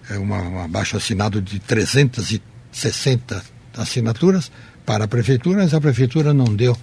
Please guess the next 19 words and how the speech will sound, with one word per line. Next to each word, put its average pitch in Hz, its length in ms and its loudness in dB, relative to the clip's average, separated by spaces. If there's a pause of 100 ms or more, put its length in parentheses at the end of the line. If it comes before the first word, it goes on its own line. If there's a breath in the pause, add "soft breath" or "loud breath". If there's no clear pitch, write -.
(160)
a 147 140 0
mínima 135 640 6 (460 soft breath)
e 165 60 0
acabou 156 360 2
informando 139 480 2
a 156 100 4
ele 180 260 6
e - 20 6
aos 143 160 2
demais 196 520 4 (440 soft breath)
que - 120 -2
aquilo 208 460 0
foi, 160 540 -2 (440 soft breath)
é, 143 60 -8 (160)
fruto 151 400 -2
de 131 80 0
uma 135 160 0
lei 131 180 2
municipal 220 800 2